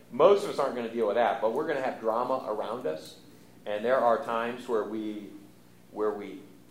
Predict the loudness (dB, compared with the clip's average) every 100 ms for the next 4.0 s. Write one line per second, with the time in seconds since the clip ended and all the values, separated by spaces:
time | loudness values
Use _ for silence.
0 | -20 -18 -4 -2 0 -2 -4 -2 -4 -4
1 | -8 -10 -6 -6 -6 -8 -6 -8 -8 -8
2 | -8 -8 -8 -8 -8 -12 -20 -20 -20 -20
3 | -20 -20 -18 -4 0 4 4 6 4 2